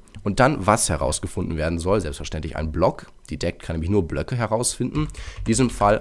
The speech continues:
Minecraft Doppelpunkt Water. Dann müssen wir noch einen Zustand des Blockes angeben. Ich empfehle euch da immer null anzugeben. Wenn ihr nicht wisst, was das bedeutet, gebt immer eine null dort hinten an. Und dann kommt euer Command.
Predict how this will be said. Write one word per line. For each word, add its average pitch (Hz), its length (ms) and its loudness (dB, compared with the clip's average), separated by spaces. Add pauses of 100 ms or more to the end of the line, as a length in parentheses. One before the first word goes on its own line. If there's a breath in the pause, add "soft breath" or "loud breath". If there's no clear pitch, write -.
Minecraft 110 640 -2 (160)
Doppelpunkt 90 640 -2
Water. 120 580 4 (440 loud breath)
Dann 117 220 6
müssen 135 240 0
wir 104 40 0
noch 98 140 -2
einen 85 220 -6
Zustand 147 480 -2
des 135 120 -4
Blockes 117 320 -4
angeben. 104 440 -2
Ich - 180 -2
empfehle 90 300 -4
euch - 100 -4
da 82 100 -4
immer 82 220 -4
null 127 240 4
anzugeben. 113 560 -2
Wenn 87 100 0
ihr 85 60 -2
nicht 80 220 -6
wisst, 101 240 -2
was 85 80 -4
das 82 160 -6
bedeutet, 104 500 -2
gebt - 160 -8
immer 82 140 -6
eine 73 120 -6
null 123 220 2
dort 127 200 0
hinten 117 220 -4
an. 101 220 2 (380 loud breath)
Und 113 180 -2 (120)
dann 165 420 2
kommt 113 420 -4
euer 87 240 -2
Command. - 720 -8